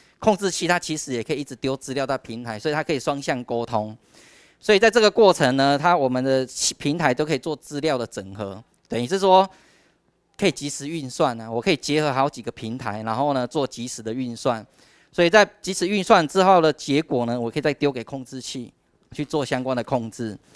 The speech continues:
所以现在 Web 的时代的话呢，我们的界面呢，可以就是等于是做即-，数据它可以即时的分析，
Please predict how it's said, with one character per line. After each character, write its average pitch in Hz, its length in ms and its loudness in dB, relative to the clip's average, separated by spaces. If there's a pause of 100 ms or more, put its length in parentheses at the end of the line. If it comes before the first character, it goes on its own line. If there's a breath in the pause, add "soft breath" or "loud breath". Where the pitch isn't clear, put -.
(420 loud breath)
所 214 140 6
以 180 100 8
现 214 220 6
在 214 80 8
Web 196 220 6
的 160 140 4
时 151 220 -6
代 185 160 8
的 156 140 4
话 170 240 6
呢， 143 160 4
我 131 40 -2
们 127 80 -2
的 127 60 -2
界 175 220 -2
面 165 240 -2
呢， 135 160 -2
可 165 80 -4
以 139 120 -4 (200)
就 160 120 -10
是 165 140 -6
等 120 180 -4
于 120 60 -6
是 147 220 -8
做 143 400 -2 (120)
即-， - 140 -16 (100)
数 165 220 -6
据 156 100 -10
它 143 140 0
可 151 60 0
以 127 80 0
即 117 180 -12
时 123 160 -12
的 110 100 -6
分 120 280 -4
析， 110 340 -10